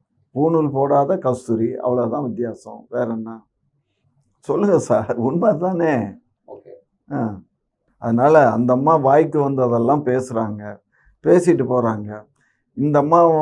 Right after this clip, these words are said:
Speaker 1: எப்படி உயர்ந்தாங்க, எப்படி சிறைத்துறையில இருந்து மேல வந்தாங்க, இவங்க எப்படி அறியப்பட்டாங்க,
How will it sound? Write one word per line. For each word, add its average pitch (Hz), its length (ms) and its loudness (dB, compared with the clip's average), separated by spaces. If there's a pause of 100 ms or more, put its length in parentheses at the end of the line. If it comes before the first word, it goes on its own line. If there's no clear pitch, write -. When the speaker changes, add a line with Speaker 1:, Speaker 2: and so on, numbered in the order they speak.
(280)
Speaker 1:
எப்படி 143 420 2
உயர்ந்தாங்க, 143 840 2
எப்படி 139 380 0
சிறைத்துறையில 139 800 0
இருந்து 131 320 0
மேல 131 300 2
வந்தாங்க, 127 680 0
இவங்க 127 400 -2
எப்படி 120 300 -2
அறியப்பட்டாங்க, 123 1000 0